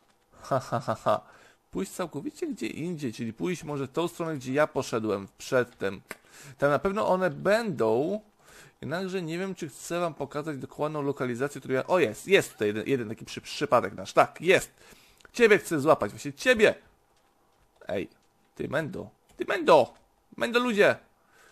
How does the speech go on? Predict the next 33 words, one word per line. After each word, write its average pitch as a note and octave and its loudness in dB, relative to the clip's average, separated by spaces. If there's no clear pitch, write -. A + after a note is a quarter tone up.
Mendo A#3 0
człeku, A3 2
jest, F3+ 4
łapię G3+ 6
się, F3+ 2
łapię A3 6
się G#3+ 4
i D#3+ 2
teraz F3 2
uwaga. F3+ 8
Ktoś - -12
mnie A2+ -10
śledzi? A2+ -2
Nie, G#2 -6
nikt F#2+ -12
mnie G#2+ -8
śledzi. A2 -8
Złapię - -12
się, - -12
złapię B2+ -6
się, A2+ -8
będziesz C3+ -2
mój, A#2+ -2
mój, C#3+ 8
<laughs> G2+ 6
mój B2 2
będziesz. G2+ -8
Co G4 2
za D#4 8
mędak. A2+ 0
Jeszcze D3 2
raz, F#2+ 4
spróbujemy. G#2+ -4